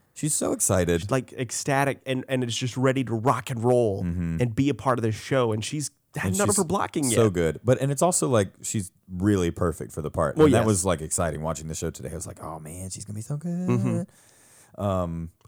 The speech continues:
Speaker 2: But to
Speaker 1: but
Speaker 2: have that, that sort of
Speaker 1: Mm-hmm.
Speaker 2: emphasis already.
Speaker 1: Yeah, she's already ready and available.
Speaker 2: And an emotional investment, too, in the same way that maybe we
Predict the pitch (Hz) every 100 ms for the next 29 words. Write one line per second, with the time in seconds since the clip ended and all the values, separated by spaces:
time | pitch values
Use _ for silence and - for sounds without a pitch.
0 | - - 92 190 156 113 147 143 - -
1 | _ _ 123 147 160 - - 165 139 107
2 | - - - 90 90 165 156 - 131 -
3 | 131 127 113 98 98 101 98 101 76 -
4 | - 101 98 113 120 120 95 92 92 87
5 | 82 80 73 67 - 190 196 185 175 170
6 | 160 156 151 151 - 135 - 175 127 113
7 | - 131 127 123 120 120 120 107